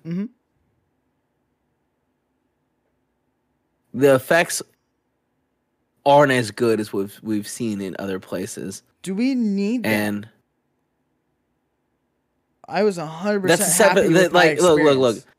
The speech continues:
Speaker 2: That, that's, sure. I mean, th-, I think that's a separate conversation. I just think that, like, Mandalorian has an issue that it looks empty.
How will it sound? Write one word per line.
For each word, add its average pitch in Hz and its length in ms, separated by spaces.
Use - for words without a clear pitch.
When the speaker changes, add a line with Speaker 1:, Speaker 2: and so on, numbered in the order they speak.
Speaker 2:
That, - 320
that's, 170 320
sure. 113 480
I 139 80
mean, 139 280
th-, 123 200
I 147 100
think 160 180
that's 151 200
a 135 40
separate 123 280
conversation. 131 640
I 139 120
just 139 200
think 139 200
that, - 140
like, 113 260
Mandalorian 151 800
has 135 360
an 131 240
issue 127 520
that 110 280
it 107 200
looks 120 360
empty. 110 480